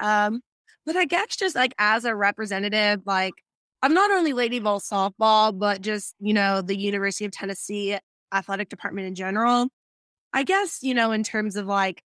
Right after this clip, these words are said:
my, like, legacy, I just hope to be an example of when it comes to, like, academics community. You know, I hope that the future Lady Vols have that same mentality, that what you do off the field with that position of power and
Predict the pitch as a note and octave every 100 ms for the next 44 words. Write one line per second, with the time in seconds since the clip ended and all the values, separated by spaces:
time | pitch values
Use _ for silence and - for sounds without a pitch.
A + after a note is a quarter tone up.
0 | _ G3+ G3 F#3+ F#3+ F3 G#3 A3+ A3+ A3
1 | A#3+ A3 A#3 D4 - A#3+ A3+ - A3+ A3
2 | A3 G#3+ F#3 F#3+ F3+ F#3 A3 A3+ A3 G3
3 | F3+ F3 _ _ _ _ A3+ A3+ A#3 A3+
4 | A3+ A3+ G#3+ - F3+ - G3+ G3 G3 F#3+
5 | F3 - - G3+ G3 G3 F#3 E3+ - A3+
6 | G#3+ G3+ G#3 G#3 A3+ A3+ G#3 G#3 - -
7 | B3 A#3+ - A3 G#3 G3 G3 F#3+ F#3+ G3+
8 | - F#3 F#3+ - - G3 F3+ F3 - G3
9 | F#3+ A3 B3+ C#4+ - - - - A3+ A3
10 | A3+ G3+ A3 - F#3 - A#3 - A#3 A3
11 | A3+ G#3+ - _ _ A#3+ C4+ C4 A#3 -
12 | A3+ G#3+ A3 G3+ - - G#3+ G#3+ G#3 G3
13 | F#3+